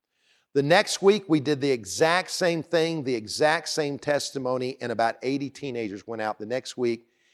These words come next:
the exact same thing happened, and that week, we saw a hundred and twenty teenagers saved. In two weeks, we ta-, saw two hundred and seventy teens saved. Now,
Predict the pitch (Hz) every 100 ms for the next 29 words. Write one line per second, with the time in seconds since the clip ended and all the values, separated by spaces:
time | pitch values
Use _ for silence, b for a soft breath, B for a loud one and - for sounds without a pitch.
0 | _ _ 117 104 90 151 170 - 160 151
1 | 151 139 123 127 123 120 117 110 131 143
2 | 127 123 123 - 127 104 135 131 135 107
3 | - 123 110 117 104 90 87 - - _
4 | _ _ _ _ _ _ _ _ _ _
5 | _ _ _ _ _ _ _ _ _ _
6 | _ _ _ 131 123 - 208 226 196 139
7 | - 143 - 139 120 - 147 120 - -
8 | - 190 196 196 - _ - 185 180 151
9 | 147 127 - 107 - - 143 135 139 131
10 | - _ - 147 120 98 95 - - -
11 | - 98 92 65 _ _ _ _ _ _
12 | _ _ _ _ 131 104